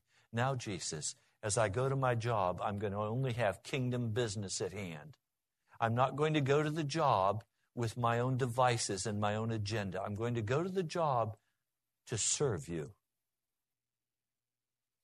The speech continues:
Now, Jesus worked as a laboring man. And I can assure you who g-, he gave an honest day's labor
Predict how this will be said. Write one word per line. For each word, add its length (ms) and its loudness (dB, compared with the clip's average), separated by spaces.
Now, 100 0
Jesus 480 2
worked 380 2
as 140 -2
a 60 4
laboring 720 0
man. 460 -4
And 80 4
I 80 6
can 180 0
assure 360 2
you 180 2
who 140 -2
g-, 160 -4
he 180 -2
gave 300 0
an 120 -2
honest 440 0
day's 340 0
labor 460 0